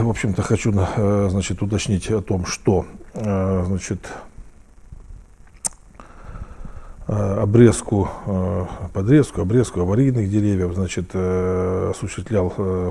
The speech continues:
фоп, э, на безоплатной основе. То есть это хорошо для бюджета, мы ни копейки денег из бюджета не тратили, значит, а, э, те аварийные деревья, ветки, которые там, э, убирались, э,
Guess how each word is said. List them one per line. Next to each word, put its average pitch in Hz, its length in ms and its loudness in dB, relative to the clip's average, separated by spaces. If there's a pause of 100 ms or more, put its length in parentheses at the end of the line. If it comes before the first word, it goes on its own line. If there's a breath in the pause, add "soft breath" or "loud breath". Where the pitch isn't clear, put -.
фоп, 139 260 2
э, 95 840 -2
на 131 180 0
безоплатной 95 640 -2
основе. 78 440 -6 (1120 loud breath)
То 98 80 -2
есть 92 200 -4
это 98 200 -2 (340)
хорошо 110 320 2
для 107 140 2
бюджета, 147 420 6
мы 143 140 4
ни 139 60 4
копейки 131 520 0 (100)
денег 113 360 2
из 104 60 -2
бюджета 110 300 0
не 101 120 0
тратили, 92 400 -2
значит, 90 380 -6
а, 113 440 0 (680 loud breath)
э, 92 460 0 (100)
те 123 160 6
аварийные 104 640 2
деревья, 98 440 0
ветки, 95 320 -2
которые 92 420 -4
там, 92 320 -4
э, 92 680 -4
убирались, 95 720 -4
э, 95 640 -4